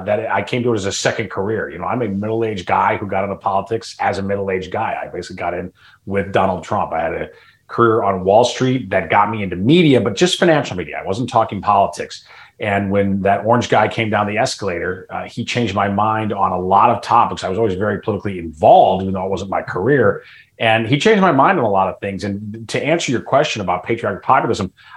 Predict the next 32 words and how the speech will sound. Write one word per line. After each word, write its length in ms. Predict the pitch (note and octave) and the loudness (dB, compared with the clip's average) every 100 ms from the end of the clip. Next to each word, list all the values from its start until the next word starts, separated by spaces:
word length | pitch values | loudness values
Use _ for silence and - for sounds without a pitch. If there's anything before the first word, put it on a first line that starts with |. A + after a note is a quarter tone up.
| - | -4
I 180 | - F3+ | 2 4
was 160 | G#3 - | 2 0
frankly 720 | - C3+ D#3+ - G2+ F#2+ G#2 | -2 0 0 0 -2 -4 -6
a 140 | G#2 | -8
pretty 400 | - - B2 B2+ | -6 -4 -2 -2
Wall 360 | G#2 F2+ G#2 A#2 | -4 2 2 2
Street 320 | - A#2 A#2 | 0 -6 -6
establishment 840 | G2+ - - G#2 A2 - A2+ G#2 | -6 -6 -2 0 0 -4 -8 -8
thinking 360 | G2 F2 F#2+ F#2+ | -8 -8 -8 -8
Republican 680 | G2+ A#2+ B2 G2 - D2 - | -6 -2 -2 -2 -10 -20 -14
previously, 640 | - E2+ D2+ - - - | -10 -10 -10 -16 -18 -16
previous 300 | - G2+ F2+ | -10 -10 -10
to 80 | - | -12
Donald 320 | E2 E2 D#2+ | -10 -10 -10
Trump. 300 | - D#2+ - _ _ _ _ | -12 -14 -14 _ _ _ _
Um, 220 | F#2+ F#2 | -4 -2
and 100 | F#2 | -2
I 80 | F#2 | -2
really 220 | G2+ G#2 | -2 -4
had 200 | F#2 F#2+ | -2 -2
sort 180 | F#2 A2+ | -2 -2
of 60 | G2 | -2
this 100 | F#2+ | -6
political 500 | - F#2+ G2+ - G2+ | -4 -2 -2 -2 -4
Damascus 640 | G2 F#2+ G#2+ - - G2+ | -2 0 0 0 -2 -4
Road 340 | A2 A2 G#2+ G#2 | 0 2 2 0
conversion 600 | G#2+ F2+ A2 D3 B2 G#2+ | -2 2 4 4 2 -2
experience, 540 | - - G2 F#2+ - | -4 -6 -6 -6 -8
largely 520 | G2+ G#2 C#3 B2 A2 | 0 4 4 2 0
because 380 | F2+ F#2+ - A2 | 0 -2 0 0
of 100 | F#2+ | 0
him 300 | F#2 F2+ G#2+ | -2 -4 -6